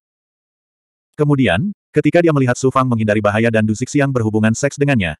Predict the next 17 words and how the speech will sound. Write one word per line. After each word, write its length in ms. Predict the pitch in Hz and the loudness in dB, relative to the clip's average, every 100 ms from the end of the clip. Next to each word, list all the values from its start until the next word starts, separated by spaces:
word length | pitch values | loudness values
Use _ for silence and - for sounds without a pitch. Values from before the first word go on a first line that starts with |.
| _ | _
dia 160 | 123 110 | -2 0
tidak 240 | 123 113 | 0 -2
bisa 160 | 113 120 | -2 -2
menahan 160 | 104 | 0
diri 240 | 104 110 117 | 0 0 0
untuk 160 | 127 | -2
tidak 240 | 123 147 117 | 0 0 2
mendengus 320 | 107 101 - | 0 -2 -4
dingin. 320 | 101 82 71 _ _ _ _ _ _ _ _ _ _ _ | -4 -4 -8 _ _ _ _ _ _ _ _ _ _ _
Tidak 160 | 160 151 | 0 2
heran 240 | 139 143 | 2 0
klan 240 | 151 139 131 | 2 0 2
Ye 160 | 127 | 2
ingin 160 | 131 123 | 2 0
membunuh 400 | 123 113 120 123 | 0 0 0 0
wanita 320 | 127 139 120 | 0 0 0
ini, 240 | 98 85 | -2 -4